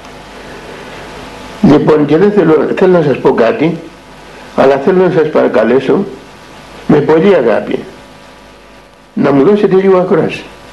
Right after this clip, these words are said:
και να μην με κόψετε στην ομιλία μου. Να μ' αφήσετε να πω τον πόνο μου.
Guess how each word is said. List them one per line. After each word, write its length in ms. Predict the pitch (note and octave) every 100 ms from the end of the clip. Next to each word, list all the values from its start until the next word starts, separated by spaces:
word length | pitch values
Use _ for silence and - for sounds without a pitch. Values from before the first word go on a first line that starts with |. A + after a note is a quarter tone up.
| - -
και 120 | -
να 100 | C3
μην 160 | D#3 G3+
με 80 | E3
κόψετε 380 | G3+ - F#3
στην 160 | E3 F#3
ομιλία 280 | D#3+ A#2+ A#2+
μου. 140 | - - - - - - - - - - - - - - - - - - - - -
Να 140 | A#2+
μ' 80 | B2+
αφήσετε 500 | B2+ F#3+ - F3+ F3
να 180 | D3 B2+
πω 180 | D3+
τον 140 | D#3+ D#3+
πόνο 200 | F3+ D3
μου. 180 | -